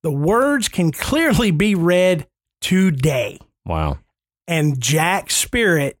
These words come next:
Speaker 1: still haunts the grounds of the Monte Cristo.
Speaker 2: Well, sure.
Speaker 1: Yeah. So it's not all just, you know, turn of the century. You know, this was in the <laughs> sixties this happened.
Speaker 2: Yeah.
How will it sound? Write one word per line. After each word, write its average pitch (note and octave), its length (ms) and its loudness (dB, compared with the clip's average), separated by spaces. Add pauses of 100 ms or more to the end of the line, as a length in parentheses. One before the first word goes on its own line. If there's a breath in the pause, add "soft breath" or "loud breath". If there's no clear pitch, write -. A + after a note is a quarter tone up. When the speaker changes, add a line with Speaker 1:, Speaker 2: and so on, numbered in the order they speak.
(420)
Speaker 1:
still F3 500 0
haunts D#3+ 760 0 (180)
the D#3 120 -2
grounds C#3 580 0 (120)
of C#3 140 -2
the D3 100 4
Monte B2+ 280 2
Cristo. - 420 -10
Speaker 2:
Well, D#2+ 160 0
sure. - 400 -4 (220)
Speaker 1:
Yeah. F#3+ 260 -4 (840)
So F3 380 0
it's F3 220 -2
not G3 320 4
all G#3+ 420 2
just, E3+ 500 0
you F#3 140 2
know, D#3+ 340 2 (1080)
turn A3 300 2
of F#3+ 80 2
the F3 80 2
century. F3 800 0 (500)
You F3 120 0
know, D#3+ 180 2
this G3 240 0
was G#3+ 140 2
in G3 100 2
the E3 80 2
<laughs> - 0 -
sixties - 800 -2
this D3 200 -2
happened. A2+ 460 -10 (180)
Speaker 2:
Yeah. G2 300 -2